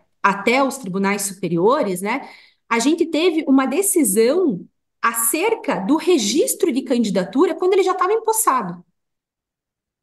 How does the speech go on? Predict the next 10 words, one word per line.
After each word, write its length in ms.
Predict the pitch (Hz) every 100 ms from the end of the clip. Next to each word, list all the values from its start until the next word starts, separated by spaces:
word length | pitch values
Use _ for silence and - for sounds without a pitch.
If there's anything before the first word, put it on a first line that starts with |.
| _ _
E, 140 | 262 285
em 160 | 440
tese, 460 | - 254 381 339 226
esse 240 | 196 285
é 40 | 359
um 40 |
processo 400 | 339 370 233 220
que 80 | 269
tem 160 | 285 285
prioridade, 760 | 349 427 233 214 302 196 165